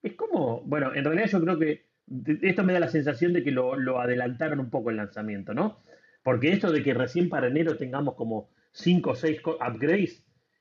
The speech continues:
eso D J I no lo hizo nunca. Porque ahora, ahora te lo anunció y aparte te está diciendo que en enero te mete estos upgrades, ¿no? No, no, digo, ¿lo habrán tenido que adelantar?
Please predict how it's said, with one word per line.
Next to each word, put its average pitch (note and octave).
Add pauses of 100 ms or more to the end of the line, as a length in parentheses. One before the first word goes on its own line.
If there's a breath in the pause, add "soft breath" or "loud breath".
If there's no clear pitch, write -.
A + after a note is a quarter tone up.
(160)
eso G#3+
D C3+
J B2
I G#3+
no D3+
lo G2+
hizo -
nunca. B2+ (560 soft breath)
Porque A#2+
ahora, A3+ (100)
ahora D3+
te C#3
lo D3+
anunció G#3+ (420)
y C#3+
aparte G#3
te D3+
está F#3
diciendo F3+
que B2+
en B2
enero B2+
te A#2+
mete B2
estos A#2+
upgrades, G#2+
¿no? C4+ (520)
No, G3
no, E3 (280)
digo, D#3+
¿lo C#3+
habrán G3
tenido G3
que D3
adelantar? B2